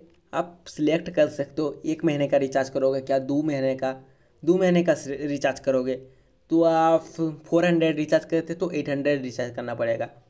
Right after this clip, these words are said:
मैं फ़ोर हंड्रेड बता रहा हूँ, लेकिन फ़ोर हंड्रेड नहीं है, फ़ोर सेवेंटी फ़ाइव रुपीज़ का रिचार्ज करता हूँ जो फिफ्टी एम बी पी एस का स्पीड है।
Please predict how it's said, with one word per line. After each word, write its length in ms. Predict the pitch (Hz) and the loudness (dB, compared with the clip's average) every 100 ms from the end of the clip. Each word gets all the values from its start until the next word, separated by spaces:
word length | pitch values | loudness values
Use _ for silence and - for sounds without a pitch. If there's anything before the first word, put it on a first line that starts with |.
| - | -6
मैं 100 | 185 | -4
फ़ोर 260 | 190 151 175 | -2 0 2
हंड्रेड 260 | 180 185 | 4 4
बता 220 | 180 180 185 | 4 4 4
रहा 120 | 190 | 4
हूँ, 100 | 180 | 2
लेकिन 280 | 160 180 175 | -2 -2 -2
फ़ोर 300 | - 151 175 | -2 0 2
हंड्रेड 300 | 180 175 165 | 4 4 2
नहीं 220 | 151 156 | 0 0
है, 160 | 180 - - _ | -2 -2 -16 _
फ़ोर 220 | 156 175 | 0 0
सेवेंटी 460 | 175 - 147 139 196 | -2 -2 0 0 -2
फ़ाइव 280 | - 131 131 | 0 0 0
रुपीज़ 280 | 131 131 | -2 -8
का 120 | - 151 | -4 -4
रिचार्ज 300 | 131 113 110 | -2 -6 -6
करता 280 | 110 113 110 | -8 -8 -10
हूँ 140 | 113 - _ _ 175 | -12 -18 _ _ -6
जो 80 | 180 | -2
फिफ्टी 400 | 175 - - 175 | -2 -2 0 2
एम 100 | 175 | 4
बी 80 | 170 | 4
पी 120 | 180 | 4
एस 140 | 180 | 2
का 180 | 180 - - | 0 -4 -4
स्पीड 340 | 135 - 120 | -12 -8 -10
है। 80 | 117 | -10